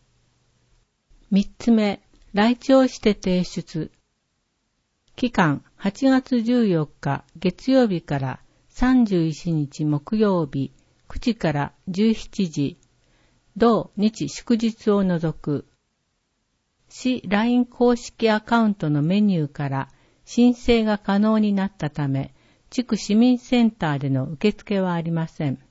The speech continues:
問い合わせ、保育支援室、電話番号二四の一二八四、ファックス二四の一三九三。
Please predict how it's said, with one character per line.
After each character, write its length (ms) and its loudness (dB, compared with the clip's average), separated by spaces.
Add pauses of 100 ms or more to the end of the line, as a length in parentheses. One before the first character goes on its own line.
(720)
問 200 2
い 80 0
合 80 -2
わ 140 -2
せ、 320 -6 (600)
保 120 2
育 280 0
支 200 -6
援 220 2
室、 440 -8 (640)
電 200 4
話 160 0
番 360 0
号 300 -2 (320)
二 300 4
四 340 2
の 240 -2 (180)
一 300 0
二 280 4
八 420 -6
四、 280 -2 (540)
フ 60 4
ァ 60 4
ッ 20 -2
ク 120 -10
ス 280 -8 (640)
二 320 4
四 340 2
の 280 -4 (180)
一 240 -4
三 380 -2
九 280 -6
三。 460 -6